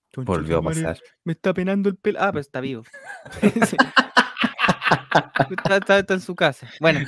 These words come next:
Speaker 2: pero, ¿cachai? Que más encima le han ido pillando más cosas porque hizo una, su declaración de, de, de transparencia, una cosa así. Eh, una deuda por cáncer de treinta y siete millones. Y ahora le pillaron una moto nueva del año pasado,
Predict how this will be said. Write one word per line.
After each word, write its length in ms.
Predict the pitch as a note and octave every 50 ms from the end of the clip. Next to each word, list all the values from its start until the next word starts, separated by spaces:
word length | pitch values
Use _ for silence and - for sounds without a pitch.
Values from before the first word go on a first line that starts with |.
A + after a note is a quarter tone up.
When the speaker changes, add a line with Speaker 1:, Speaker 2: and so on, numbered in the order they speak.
| C3+ C#3+
Speaker 2:
pero, 60 | E3 E3
¿cachai? 240 | D3 D3+ D3 E3+ -
Que 80 | - D#3+
más 120 | D#3 D#3+
encima 200 | E3 - F3+ F3+ F3
le 100 | E3+ D#3+
han 80 | D#3
ido 120 | E3+ E3+ E3+
pillando 380 | E3 D3 D#3+ E3 D#3 C3+ B2+
más 160 | C#3 D#3+ D#3+
cosas 320 | - - F#3+ F#3 - C3+ A#2
porque 500 | A#2 A#2 - C3 B2 A#2+ - A#2 B2 - -
hizo 200 | D3 C3+ - D3
una, 140 | C#3+ B2+
su 160 | B2 - C3+ B2+
declaración 540 | B2 B2 B2 A#2 A#2 - - C#3+ C#3+ D3
de, 420 | C#3+ C#3 C3+ C3 B2+ B2 A#2+ A2+ G2+
de, 440 | G#2 G#2+ G#2 G2 G2 F#2+ F#2 F2+ F2
de 280 | E2+ F#2 F2+ F2 F2 F2+
transparencia, 760 | - F#2+ F#2 G2 G#2+ - F#2 F#2 G#2 A#2 C3 D3 D#3 - C3+
una 80 | C3 C#3+
cosa 100 | C#3 -
así. 220 | G#3 A#3+ D4 - _ _ _ _ _ _ _ _ _
Eh, 300 | - G#2 G#2 G#2 G#2 G2+ -
una 380 | G#2+ A#2+ B2 B2 A#2 A2+ A2 G#2+
deuda 440 | A#2 C3 D3 D3+ D3 D#3+ E3 - - - - _
por 180 | C#3 A#2+ A#2+
cáncer 320 | - C3 C#3+ D#3 - - D3
de 100 | C#3 B2+
treinta 280 | B2+ A#2+ A#2+ A2 -
y 80 | A2+ A#2
siete 300 | - - D3+ D3 D3 A#3
millones. 420 | F#3+ D3 C#3+ D3+ D3+ C3+ A2 A2 - -
Y 80 | B2
ahora 100 | C3 C#3+ D3
le 100 | D3+ C#3
pillaron 280 | C3 C3 C#3 C#3+ D3 C#3+
una 180 | C#3+ C3+ A#2
moto 340 | G#2+ A2 B2+ D3+ D#3 - C3+
nueva 420 | B2 A#2+ B2+ C#3+ D3 B2 G#2+ G2+
del 160 | G#2+ A2 A2+ A#2+
año 160 | B2+ C3+ A#2+
pasado, 480 | A#2+ A2+ - - C3+ B2+ A2+ A2 -